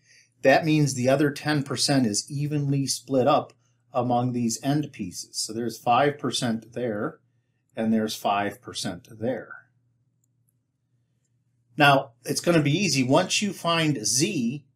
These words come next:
whatever this number is, you'll immediately know what this one is. So we have to first find this, and we do that from the table.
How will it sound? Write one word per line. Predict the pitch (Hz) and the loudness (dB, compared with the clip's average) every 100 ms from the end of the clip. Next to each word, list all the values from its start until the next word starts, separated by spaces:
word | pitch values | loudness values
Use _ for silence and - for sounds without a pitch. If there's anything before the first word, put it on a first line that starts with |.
| _ | _
whatever | 117 131 156 135 | 2 6 6 4
this | 175 - | 2 2
number | 127 107 104 | 0 2 4
is, | 107 107 | 4 4
you'll | 123 123 | 0 2
immediately | 131 175 143 110 120 | 2 2 0 0 -2
know | 123 117 | 0 0
what | 107 - | 0 2
this | 151 - | 0 -2
one | 95 82 | -8 -10
is. | 78 - _ _ _ _ _ _ _ | -18 -20 _ _ _ _ _ _ _
So | - 117 | 0 2
we | 117 131 | 2 2
have | 135 139 139 | 4 4 2
to | 113 | -6
first | - 170 131 - - | 0 2 2 -2 -6
find | - 131 127 | 0 2 2
this, | 120 113 | 0 -2
and | 123 127 | -2 -2
we | 123 | 0
do | 123 151 | 2 2
that | 151 123 | 2 0
from | - 123 | -2 -2
the | 104 | -2
table. | - - 120 117 - | -4 -2 0 -2 -8